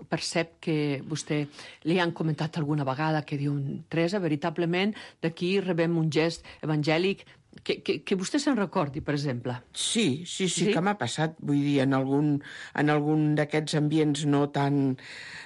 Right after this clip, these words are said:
Speaker 2: que, no tan a props a l'església, quan tu verdaderament fas alguna cosa, diuen, «Home, això et ve perquè tu creus en alguna cosa que és més fort», no? Sobretot a la cara a l'hora d'ajudar,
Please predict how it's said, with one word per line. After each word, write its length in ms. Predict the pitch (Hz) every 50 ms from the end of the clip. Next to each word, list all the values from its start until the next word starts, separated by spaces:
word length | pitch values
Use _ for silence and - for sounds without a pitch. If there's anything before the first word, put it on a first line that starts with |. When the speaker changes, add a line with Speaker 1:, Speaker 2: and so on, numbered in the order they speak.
| - - -
Speaker 2:
que, 160 | - 143 139 -
no 600 | - 135 110 65 65 - 71 87 131 147 151 143
tan 200 | - 147 147 147
a 60 | 139
props 360 | 139 - 151 139 - - 135 143
a 80 | 135 139
l'església, 680 | 139 135 139 - 156 156 151 143 139 143 143 147 156 165 -
quan 240 | - 160 143 139 135
tu 160 | 131 - 147 147
verdaderament 880 | 143 147 143 147 147 147 147 147 147 147 147 156 156 156 147 143 139 - - - - - - - -
fas 260 | - - 143 147 147
alguna 460 | 156 147 147 147 151 147 151 143 143
cosa, 560 | 143 151 156 156 156 151 151 151 - - - -
diuen, 540 | 147 147 143 143 139 135 127 120 120 - - - _
«Home, 300 | 131 139 151 143 113 - - _ - -
això 280 | - 135 - - 160 143
et 140 | 143 147 151
ve 160 | 147 139 135 143 143
perquè 320 | - 165 160 - - 123 120 -
tu 240 | - 139 127 135 147 - - - - - - _
creus 320 | - - 135 135 131 135 135
en 140 | 151 151 151
alguna 400 | 143 135 127 131 131 135 135 135
cosa 380 | - - 131 127 135 143 143 -
que 180 | - 143 131 127 127 131
és 160 | 139 156 - - - - - - - - _
més 220 | 123 127 123 117 -
fort», 340 | - - 135 160 170 160 147
no? 220 | 135 131 147 165 160 147 107 95 - - - - -
Sobretot 460 | - 156 156 147 143 - 147 147 196
a 40 | 185
la 140 | 160 151
cara 320 | - - 131 131 151 175 170
a 60 | 160
l'hora 240 | 151 147 139 139 151
d'ajudar, 560 | 170 170 156 160 151 131 117 120 131 135 127